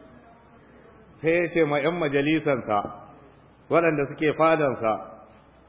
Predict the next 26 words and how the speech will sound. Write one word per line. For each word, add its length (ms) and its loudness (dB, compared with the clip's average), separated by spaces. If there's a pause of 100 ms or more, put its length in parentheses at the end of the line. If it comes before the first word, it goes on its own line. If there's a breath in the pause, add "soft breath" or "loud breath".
(140)
ya 100 -2
ce, 160 -4
"Tazakkamu 720 2
min 240 0
hadha." 720 -4 (960)
Ya 120 -4
ce, 120 0
"Ku 140 -2
ɗanɗani 420 2
wannan 360 0
ku 100 -2
ci, 180 0 (220)
wannan 280 -2
shine 300 -2
zakum, 400 -4
ku 140 -4
ɗanɗana 680 0
ku 120 -4
ci." 180 0 (1500)
Ya 100 -8
ce, 120 -2
"Ma 200 4
ya'idukum 580 4
Muhammadun 680 4 (340)
illa 340 4
shahada." 400 2